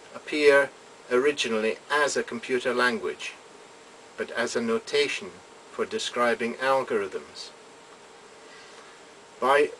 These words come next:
the year two thousand and six, Dialog A P L had fully integrated itself with Windows, in particular the graphical user interface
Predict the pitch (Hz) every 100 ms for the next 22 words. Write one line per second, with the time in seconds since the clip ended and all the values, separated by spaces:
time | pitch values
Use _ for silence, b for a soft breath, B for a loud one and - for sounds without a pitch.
0 | - 139 151 175 165 151 - - 170 170
1 | 170 165 151 143 120 123 117 - - 170
2 | - - - - - - - - - -
3 | 143 165 147 117 113 - 131 127 131 117
4 | 107 101 110 - - 135 - - 175 165
5 | - 151 - 147 147 98 - 104 98 -
6 | 120 101 98 - - - - - 120 117
7 | 127 147 156 123 92 - - - - -
8 | - - - - - - - - - -
9 | 127 131 151 - 185 - 151 139 135 -
10 | 113 139 156 - 147 139 127 135 135 123
11 | 131 151 147 135 - 90 107 - -